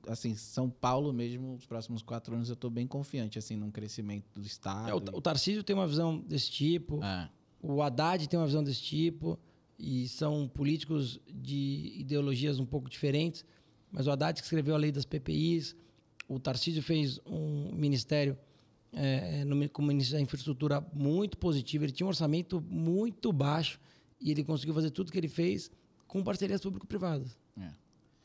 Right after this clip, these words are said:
Speaker 1: Não, e, e voltando na questão da educação, o investidor, né, é,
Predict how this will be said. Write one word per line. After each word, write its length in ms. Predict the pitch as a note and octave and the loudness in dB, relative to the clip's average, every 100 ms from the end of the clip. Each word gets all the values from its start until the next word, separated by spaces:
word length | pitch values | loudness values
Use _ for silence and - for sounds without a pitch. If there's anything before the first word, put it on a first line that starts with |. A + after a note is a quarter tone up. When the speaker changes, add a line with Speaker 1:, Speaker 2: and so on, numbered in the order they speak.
| - - - - | -20 -20 -20 -4
Speaker 1:
Não, 100 | G3+ | 0
e, 200 | D#3 C3 | 2 2
e 200 | B2+ A#2+ | 2 0
voltando 460 | G#2 B2 A#2+ C3 C3 C3 A#2 | 0 -2 0 0 -2 -2 -2
na 120 | G#2+ G#2+ | 0 -2
questão 280 | A2+ A2+ | -2 -2
da 60 | G2+ | -2
educação, 540 | G2+ - G#2 - B2 - - | -2 -4 -4 -2 -4 -6 0
o 60 | C3+ | 2
investidor, 920 | C#3+ F3 - - G#2+ G2 B2+ G#2 F#2+ | 4 2 2 -2 -2 2 2 2 -2
né, 180 | G2 A2 - _ - | -6 -8 -12 _ -8
é, 720 | G2 G2 F#2+ F#2+ F#2 F#2 | -6 -4 -4 -4 -6 -6